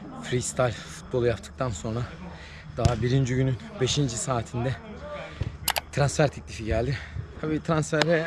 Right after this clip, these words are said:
açıklık zaten. Şimdi, eee, transfer olduğum takıma geldim. Ya büyük bir hata yaptılar, farkında değiller.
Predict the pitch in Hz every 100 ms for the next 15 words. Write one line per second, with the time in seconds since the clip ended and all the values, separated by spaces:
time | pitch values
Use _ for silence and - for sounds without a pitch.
0 | - 135 151 135 - 135 127 165 - -
1 | - - - - 151 143 143 143 139 127
2 | 123 123 123 123 123 120 120 113 - 135
3 | - 139 135 - - - - - 131 127
4 | 143 143 143 143 147 131 123 147 - -
5 | - - - - - - 127 151 135 143
6 | 151 147 131 135 113 135 123 131 127 120
7 | 110